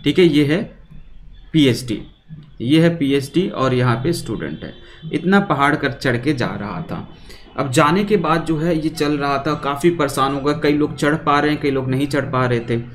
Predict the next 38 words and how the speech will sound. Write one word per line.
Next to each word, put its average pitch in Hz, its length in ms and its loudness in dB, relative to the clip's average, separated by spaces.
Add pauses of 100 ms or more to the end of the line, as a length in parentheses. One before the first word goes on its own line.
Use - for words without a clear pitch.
(360)
तो 147 100 4
मेरे 139 220 4
को 151 120 2
बताया, 131 560 0 (380)
तो 143 60 -2
मैंने 143 180 0
कहा, 147 160 -2
"चिंता 147 360 -2
मत 147 260 0
करिए, 139 200 2
प्रबंध 131 420 0
करते 131 320 0
हैं 135 100 0
हम 127 100 0
कुछ 120 260 -4
हम।" 104 160 -4 (420)
तो 139 80 2
मैंने 160 180 6
प्रबंध 147 420 2
किया, 107 340 -2 (460)
मैंने 170 160 6
कहा 175 160 2
कि 202 120 0
आपको 170 300 2
इतना 165 260 2
चढ़ने 151 300 0
की 147 60 -2
ज़रूरत 123 320 -2
नहीं, 180 100 4
मैं 151 180 2
एक 151 120 -4
ऐसा 131 240 0
छोटा 147 340 -2
सा 143 140 -2
पहाड़ 120 340 0
बना 104 300 -2
रहा 107 100 -2
हूँ 208 160 -2